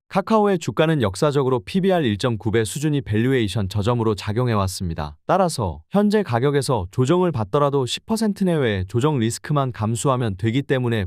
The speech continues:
분할 매수 전략이 유효한 위치로 볼 수 있겠고요. 하반기로 갈수록 실적 회복세가 가팔라지며 주가 프리미엄 회복을 기대해 볼 수 있기 때문에 상승 시기 기대 수익률은 높은 자리라 판단되니 투자에 참고하시면 좋을 것 같습니다.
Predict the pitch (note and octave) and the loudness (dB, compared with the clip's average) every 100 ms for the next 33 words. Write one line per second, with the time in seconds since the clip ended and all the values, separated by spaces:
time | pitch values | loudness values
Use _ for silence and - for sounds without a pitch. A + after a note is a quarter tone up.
0 | G2 A#2+ D#3+ E3 C#3+ C#3+ - G#2 A#2+ B2 | -2 0 2 2 0 -4 -2 0 2 0
1 | A2 D#2+ A2+ D3+ E3+ C#3+ F#2+ G#2+ - C#3 | -4 -2 0 2 0 0 -4 -4 -2 -2
2 | G#2+ F#2+ G#2+ F2 F#2 F2+ D#2 D2+ D2+ _ | -2 -4 -4 -4 -6 -6 -6 -6 -10 _
3 | - F3+ F3+ D#3+ D3+ B2 G2 F#2+ G#2+ G2+ | 0 2 2 2 0 0 -4 -2 -4 -4
4 | - F3+ F#3+ F3+ G3+ G#3 A3 - A2+ F2 | -4 -2 -2 -2 -2 -2 -2 -4 -2 -2
5 | E2 F#2+ C3+ C#3+ B2+ A#2 G2 D#2+ - A2+ | -4 -6 0 0 0 -2 -2 -4 -6 0
6 | A#2+ G2+ - F#3+ G3 F3+ D#3 D3+ G3 G3 | 0 0 -2 0 2 2 0 -2 0 2
7 | F#3 - G#2+ C#3+ C#3+ C3 - G#3 - G#2+ | 0 0 -2 2 2 0 0 -4 -2 -6
8 | G2 G2+ G2 F#2+ E2+ E3+ F#3 G3 E3+ D#3 | -2 -2 0 -2 -2 -2 0 0 0 -2
9 | B2 F#2 A2+ C3+ C3+ C3+ A2 G2+ A2 F#2+ | -4 -4 0 0 0 0 0 2 0 -2
10 | F#2 F#2+ F3+ E3+ C#3+ B2 A2+ G2 F3+ G3 | -4 -2 0 2 0 2 0 -2 -2 0
11 | G3 F3 D#3+ C3 - - F3+ D#3+ - G#3 | 2 2 0 -4 -6 0 0 0 -2 -2
12 | G#3+ G3+ D#3+ C3+ A2+ F#2 - A#2 C3 - | 2 0 0 -2 -2 -4 0 0 0 -2
13 | G2 F#2 F2+ D#2 D2 | -2 -4 -8 -6 -10